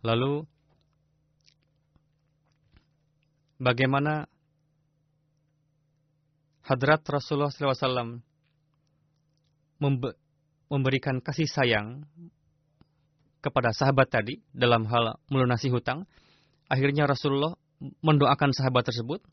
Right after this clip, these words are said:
yang mana Allah Ta'ala mengabulkan doa Rasulullah sallallahu alaihi wasallam. Di dalam riwayat dikisahkan, dan perlu saya sampaikan juga bahwa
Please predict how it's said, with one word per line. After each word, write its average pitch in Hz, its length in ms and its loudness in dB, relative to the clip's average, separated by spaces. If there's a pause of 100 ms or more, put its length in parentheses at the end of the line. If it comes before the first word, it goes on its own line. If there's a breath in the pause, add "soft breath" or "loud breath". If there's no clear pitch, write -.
(300)
yang 131 220 0
mana 131 260 0 (680)
Allah 127 180 2
Ta'ala 127 240 0
mengabulkan 131 720 0
doa 117 240 2
Rasulullah 113 300 0
sallallahu 110 160 -4
alaihi 107 100 -8
wasallam. 160 180 -8 (1300)
Di 131 100 0
dalam 131 160 6
riwayat 127 320 2
dikisahkan, 131 680 -4 (1120)
dan 127 320 -2
perlu 151 220 2
saya 156 100 0
sampaikan 135 320 0
juga 113 240 0
bahwa 117 400 -2